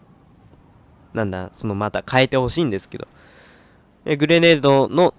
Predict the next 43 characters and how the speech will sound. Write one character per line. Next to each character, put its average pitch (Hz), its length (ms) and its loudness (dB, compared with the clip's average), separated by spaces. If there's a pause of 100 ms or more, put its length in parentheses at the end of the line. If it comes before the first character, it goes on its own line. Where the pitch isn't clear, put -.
投 123 60 -6
げ 127 220 2
方 135 200 0
は、 175 140 6
ま 143 80 2
あ - 60 2
一 113 120 -4
瞬 110 280 -2
だ 123 100 2
け 156 80 -8
出 156 80 2
る 139 80 -2
の 117 100 -2
が、 120 220 2
ま 101 120 -4
あ - 20 -6
ポ 104 200 -4
イ 101 60 -6
ン 92 60 -16
ト 95 100 -10
か 98 80 -6
な 110 140 -2
と。 - 140 -10 (420)
ま 117 80 -6
あ - 20 -2
そ 113 120 -6
の 101 40 -8
タ 113 160 -2
イ 135 80 0
ミ 165 120 -4
ン - 40 -6
グ 175 60 2
を 151 120 4
覚 123 200 2
え 156 80 4
る 95 80 -10
っ - 20 -12
て - 220 -20
い 98 40 -14
う 98 80 -16
ね。 131 140 -16 (2000)
で、 190 80 2
ま 165 300 4